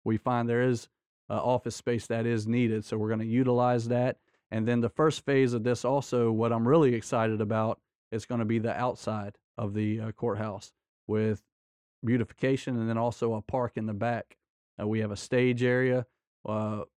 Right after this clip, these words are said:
I look, you know, I envision food truck Fridays. Uh, I envision having trade days, things like that, trade marts, car shows, stuff, and bring that community feel back to a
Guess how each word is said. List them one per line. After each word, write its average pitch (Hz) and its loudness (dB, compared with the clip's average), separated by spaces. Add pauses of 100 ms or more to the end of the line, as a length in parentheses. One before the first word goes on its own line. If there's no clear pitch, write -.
(180)
I 120 0
look, 120 2 (160)
you 120 -4
know, 113 0
I 123 0
envision 117 0 (720)
food 135 4
truck 127 0
Fridays. 107 0
Uh, 104 -6
I 110 -2
envision 117 0
having 117 -2
trade 131 0
days, 107 0 (140)
things 123 -2
like 120 -2
that, 120 -2
trade 135 0
marts, 113 -2 (480)
car 143 4
shows, 110 2
stuff, 135 -2
and 113 -2
bring 139 4
that 127 0 (160)
community 120 0
feel 123 2
back 117 0
to 123 0
a 107 2